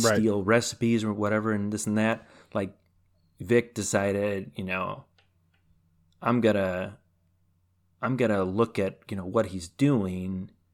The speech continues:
Speaker 2: and, and the thing th-, and, and the thing, and he thought he could do it better. That was the other thing. Like, Vic thought, "I could
Speaker 1: Right.
Speaker 2: do it better," which I don't, I don't think Vic ever did it better than Don, but, um,
Speaker 1: Whoa.
Speaker 2: but yeah.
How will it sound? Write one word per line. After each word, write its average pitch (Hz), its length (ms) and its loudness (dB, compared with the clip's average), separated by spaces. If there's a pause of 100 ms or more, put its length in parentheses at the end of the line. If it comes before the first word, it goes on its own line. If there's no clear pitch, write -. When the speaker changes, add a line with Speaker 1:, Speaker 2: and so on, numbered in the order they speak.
(140)
Speaker 2:
and, 95 600 -2 (480)
and 117 180 2
the 110 40 2
thing 120 460 0
th-, 113 140 -6
and, 110 320 -4
and 104 320 -4
the 95 40 -4
thing, 123 320 -4
and 131 100 2
he 160 140 4
thought 107 200 2
he 110 60 -2
could 104 160 -6
do 101 140 -6
it 92 80 -10
better. 87 280 -6
That 95 140 -4
was 95 140 -6
the 104 80 -6
other 98 160 -6
thing. 101 180 -10
Like, 92 220 -12
Vic - 220 -2 (100)
thought, - 340 -4
"I 110 120 0
could 117 100 4
Speaker 1:
Right. 92 60 4
Speaker 2:
do 87 80 -4
it 85 40 -6
better," 92 220 -2
which 113 200 2
I 151 140 4
don't, 113 220 0 (100)
I 127 140 0
don't 107 320 2
think 98 260 -2 (320)
Vic 98 320 -4
ever 87 220 -6
did 117 260 4
it 143 140 -2
better 151 240 6
than 151 160 0
Don, 151 320 2
but, 98 260 -2 (420)
um, 123 100 0
Speaker 1:
Whoa. 101 640 -2 (1120)
Speaker 2:
but 98 320 -2
yeah. - 240 -6